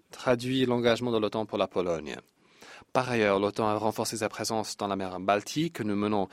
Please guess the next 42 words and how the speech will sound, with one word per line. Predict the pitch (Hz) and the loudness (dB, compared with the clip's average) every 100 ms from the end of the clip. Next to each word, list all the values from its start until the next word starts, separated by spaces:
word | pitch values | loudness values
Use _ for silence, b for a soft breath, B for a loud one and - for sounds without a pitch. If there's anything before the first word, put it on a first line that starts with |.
| B | B
des | - 110 | -4 0
entraînements, | 107 - 110 110 | 0 -2 -2 -2
des | 104 107 | 0 -2
exercices | 104 101 - - 107 - 110 | 0 0 0 -6 -4 -2 0
de | 104 | -2
façon | 101 104 104 | -2 -4 -2
régulière | 120 123 113 110 110 110 110 | -2 0 4 4 2 0 -4
en | 107 | -6
Pologne. | 98 107 113 120 143 | -2 0 0 0 0
En | 123 | -4
fait, | 101 117 107 | -6 -8 -8
en, | 95 - - | -8 -12 -6
à | 117 | 0
l'heure | 131 110 | 2 2
où | |
l'on | 101 95 | -2 0
parle, | 113 120 113 107 | 0 2 0 2
l'exercice | 110 110 104 120 - | 2 2 0 -2 -2
Noble | 101 101 | -2 0
Jump | 113 131 143 - 113 B B B | 2 2 0 -2 -2 B B B
éprouve | 117 117 - 127 117 | -2 -2 0 0 2
le | |
déploiement | 120 127 123 110 117 123 B B B - | 2 2 2 2 0 -2 B B B -6
de | 113 | 2
la | 110 117 | 4 2
V | 110 113 113 120 | 0 0 0 -2
J | 107 123 | -2 -4
T | 123 113 | -2 -2
F | - 117 113 - 110 95 | 0 -2 -2 -6 -6 -4
de | 107 143 | 0 4
l'otan. | 123 - 90 - _ B B B B | 4 4 -6 -8 _ B B B B
Tout | - | -12
cela | 127 120 | -2 -2
montre | 120 131 127 - 113 95 92 | 0 -2 -2 -6 -6 -6 -6
que | 107 | -6
la | 110 | -6
Pologne | 127 127 131 123 | 0 2 2 0
est | 104 | -6
fermement | - - 151 139 131 120 117 117 | -8 -4 -2 0 0 -2 -4 -6
engagée | 113 110 110 123 | -4 -4 -2 -4
en | 123 | -6
faveur | 104 113 110 104 95 | -2 -2 0 -4 -4